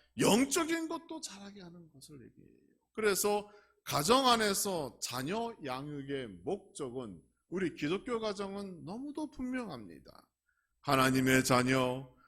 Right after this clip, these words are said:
그리스도의 증인으로 자라나고 열매 맺을 수 있도록 그들을 우리가 주의 교훈과 훈계로 가리켜야 한다라고 바울은 말하고 있는 겁니다.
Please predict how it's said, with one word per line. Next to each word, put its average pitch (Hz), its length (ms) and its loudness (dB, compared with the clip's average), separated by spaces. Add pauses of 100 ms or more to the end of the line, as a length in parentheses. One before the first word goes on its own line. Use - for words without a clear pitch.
(200)
그리스도의 139 920 4
증인으로 226 880 8 (420)
자라나고 139 880 -2 (240)
열매 262 440 12
맺을 233 400 4
수 196 200 -6
있도록 101 540 -10 (260)
그들을 107 560 -4 (300)
우리가 87 480 -6
주의 85 500 -4 (200)
교훈과 82 880 -6 (320)
훈계로 220 920 4 (880)
가리켜야 - 600 4
한다라고 98 920 -8
바울은 95 680 -12
말하고 78 380 -10
있는 71 260 -16
겁니다. - 640 -20